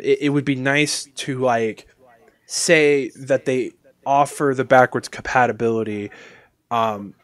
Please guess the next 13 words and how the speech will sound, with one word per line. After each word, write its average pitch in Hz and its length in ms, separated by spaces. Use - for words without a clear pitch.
but, 147 100
like, 135 180
let's 156 140
say, 170 160
for 147 160
example, 120 400
like, 120 180
you 127 60
have 131 220
an 123 80
Xbox - 840
original 113 440
game, 95 280